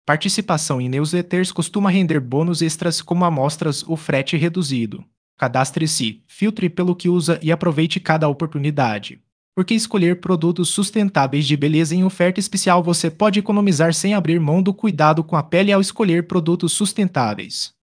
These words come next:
Embalagens recicláveis, fórmula simples e ingredientes de origem consciente reduzem o impacto ambiental e proporcionam benefícios reais para a pele.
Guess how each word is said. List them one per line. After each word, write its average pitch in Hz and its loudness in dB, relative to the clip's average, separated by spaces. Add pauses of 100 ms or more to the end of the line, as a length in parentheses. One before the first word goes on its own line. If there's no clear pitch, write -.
(240)
Embalagens 170 2
recicláveis, 120 -2
fórmula 190 2
simples 190 0
e 180 -2
ingredientes 185 2
de 165 -2
origem 165 2
consciente 202 0
reduzem 185 2
o 208 4
impacto 185 0
ambiental 170 2
e 180 -4
proporcionam 165 0
benefícios 180 -2
reais 156 2
para 151 -2
a 127 0
pele. 110 -2